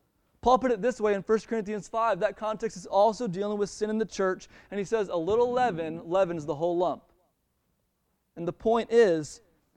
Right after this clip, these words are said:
unaddressed sin in the church is dangerous.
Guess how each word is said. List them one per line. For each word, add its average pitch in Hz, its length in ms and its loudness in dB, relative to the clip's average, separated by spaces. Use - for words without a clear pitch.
unaddressed 208 580 0
sin 202 260 -2
in 185 140 -4
the 196 80 -2
church 180 380 -2
is 147 180 -8
dangerous. 135 880 -10